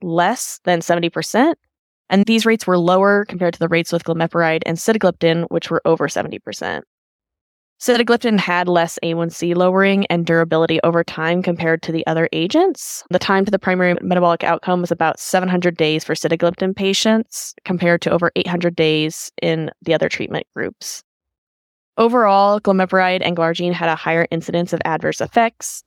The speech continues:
As would be expected, liraglutide demonstrated a higher rate of G I side effects, so over forty percent of participants, and glargine had a higher incidence of weight gain, about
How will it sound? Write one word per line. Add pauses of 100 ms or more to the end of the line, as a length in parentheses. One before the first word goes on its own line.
(140)
As
would
be
expected,
liraglutide
demonstrated
a
higher
rate
of
G
I
side
effects,
so
over
forty
percent
of
participants, (160)
and
glargine
had
a
higher
incidence
of
weight
gain, (420)
about